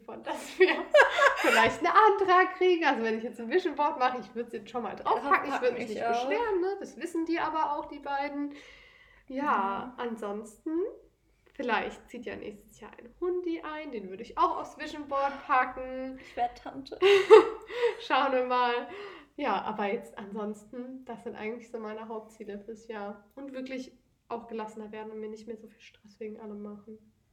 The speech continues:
Speaker 2: Ja.
Speaker 1: Und bei dir?
Speaker 2: Also ich hab's noch nicht richtig definiert. Ich hab heute in der Mittagspause mit meinem Vision Board angefangen. Definitiv gelassener sein, nicht mehr alles zu überdenken. Weil das ist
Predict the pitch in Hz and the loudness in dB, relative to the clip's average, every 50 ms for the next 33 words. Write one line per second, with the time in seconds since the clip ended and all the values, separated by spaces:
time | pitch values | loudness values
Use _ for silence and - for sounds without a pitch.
0 | _ _ _ _ _ _ _ 214 214 214 208 208 - _ _ _ _ _ _ _ | _ _ _ _ _ _ _ -18 -16 -16 -16 -18 -20 _ _ _ _ _ _ _
1 | _ 262 247 - 240 240 233 208 220 220 254 320 339 - - _ _ _ _ _ | _ -16 -14 -10 -8 -8 -8 -6 -6 -6 -6 -6 -8 -14 -16 _ _ _ _ _
2 | _ _ _ _ _ _ - 214 214 - 240 226 226 - 269 - 269 247 247 247 | _ _ _ _ _ _ -20 -20 -16 -16 -16 -14 -14 -16 -12 -10 -10 -8 -8 -10
3 | - - 269 262 - 233 233 240 226 - 226 220 220 233 240 233 - - - - | -12 -12 -14 -12 -12 -14 -12 -12 -14 -12 -10 -10 -8 -8 -8 -8 -10 -14 -16 -18
4 | 240 - - 226 - - 214 214 214 214 214 214 226 220 - _ _ - 220 220 | -20 -14 -14 -12 -12 -10 -12 -10 -8 -10 -10 -10 -14 -18 -18 _ _ -16 -14 -14
5 | 220 220 214 214 208 214 208 208 214 240 220 - - 262 226 214 208 208 208 196 | -12 -14 -14 -14 -14 -16 -16 -14 -14 -12 -12 -8 -8 -6 -4 -4 -4 -6 -6 -10
6 | 208 226 262 - - - 202 220 240 277 - - 233 233 226 220 220 220 226 220 | -12 -12 -14 -14 -14 -16 -14 -12 -12 -12 -12 -12 -16 -12 -10 -10 -10 -10 -12 -14
7 | - 226 220 220 220 214 214 220 _ _ _ _ _ _ - 220 214 226 233 233 | -12 -10 -8 -8 -8 -8 -10 -20 _ _ _ _ _ _ -16 -12 -10 -10 -12 -12
8 | 233 - 233 226 220 220 214 214 220 214 214 214 214 - - 226 226 233 226 226 | -12 -14 -14 -12 -10 -10 -10 -8 -8 -10 -10 -12 -12 -14 -14 -12 -10 -10 -10 -12
9 | - - 226 208 - 185 190 202 208 202 - - - 220 214 208 202 202 196 202 | -12 -12 -10 -10 -8 -8 -8 -8 -10 -12 -12 -18 -18 -16 -12 -12 -12 -10 -10 -12
10 | 208 202 208 226 233 247 269 330 320 _ _ _ _ _ _ _ _ _ _ _ | -12 -12 -18 -16 -14 -14 -12 -14 -14 _ _ _ _ _ _ _ _ _ _ _
11 | _ _ _ _ _ _ _ _ _ _ _ _ _ _ - 208 208 202 202 208 | _ _ _ _ _ _ _ _ _ _ _ _ _ _ -14 -12 -10 -10 -8 -8
12 | 220 214 - - - - - - - - - - - - - _ | -10 -10 -12 -18 -20 -20 -20 -20 -20 -20 -20 -20 -20 -20 -20 _